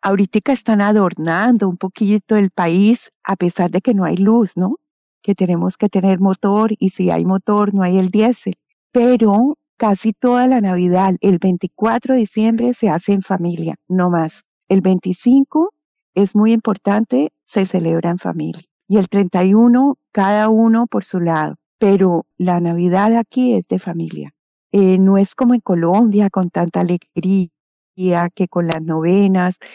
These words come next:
Las novenas se, se rezan es en la iglesia, no es de casa en casa, no hay los dulces especiales. Es una Navidad más de recogimiento, de Dios, de su familia, y más este año,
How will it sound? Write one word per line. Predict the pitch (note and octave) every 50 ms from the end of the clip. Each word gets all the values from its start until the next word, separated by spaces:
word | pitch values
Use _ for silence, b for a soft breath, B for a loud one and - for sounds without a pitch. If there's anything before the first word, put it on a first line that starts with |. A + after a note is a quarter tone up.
| B B B B
Las | G3 F#3 F#3
novenas | G3 F#3+ F3 F3 E3 E3+ F3+ G3 G3+
se, | - G#3
se | - - - - - - F#3
rezan | - F3 E3+ F3 - G3 G3+ G3
es | F#3+ F#3+ - -
en | F#3+ F#3+ G3 F#3+
la | F3+ -
iglesia, | E3+ D3+ F3+ F#3 G3 G#3+ A3 - - G3 F#3+ F3+ F#3 G3+ - _ _ _ _ _ _ -
no | G3+ G3 F#3+ F3+ F3+ F3+ F3+
es | F#3 F#3+ F#3 F3+ - _ -
de | - G#3 G3
casa | - - F3+ F#3 - -
en | F3+ F3+
casa, | - - F#3+ G#3 A#3 A3 - - F#3+ F3+ G3 - _ _ _ _ -
no | G3+ G#3+ G#3 F#3+ F#3
hay | F3+ F3 F#3 F#3
los | F#3 F#3+ F#3+ F3
dulces | E3 G3 G3 F#3 - G3+ G3 F#3+ - -
especiales. | G3+ - _ - E3 D#3+ _ - G3+ G#3+ G#3 G#3+ A3 G3+ G3 F#3 G3 G3+ _ _ _ _ _ _ _ _ _ _ _ _ _ _ _ _ _ _ _ _ _ _ -
Es | G3+ G#3 G3 G3 G3+ G3 - - - -
una | G#3 A3 G#3+ G#3 A3 A3 A3+ A3+
Navidad | A3+ G#3+ G#3+ G3 F#3+ F3+ F3+ E3+ E3+ F3+
más | F#3 G3 G3+ G3+ F#3
de | - G#3 G#3+
recogimiento, | - G#3+ G#3 - F#3 F3 - - F3 E3 E3 E3+ F#3 F#3+ G3 G3+ F#3+ - - G3 F#3+ F#3+ F#3
de | F3+ E3+ E3 E3
Dios, | D#3 F3+ F#3+ G3 G3 G3+ G3+ G3+ G3+ G3 - - _ _ _ _ _ _ _ _ _ _ _
de | - G3 F#3
su | - F#3 E3+
familia, | - E3+ D#3+ E3+ F#3+ G#3+ A3+ G#3 G3+ G3+ G3+ G3+ G3+ G3+ _ _ _ _ _
y | - G3+ F#3+
más | F#3 F#3 F#3 - -
este | G3+ - - - A3
año, | G#3 G#3 G#3+ G#3+ G#3+ A3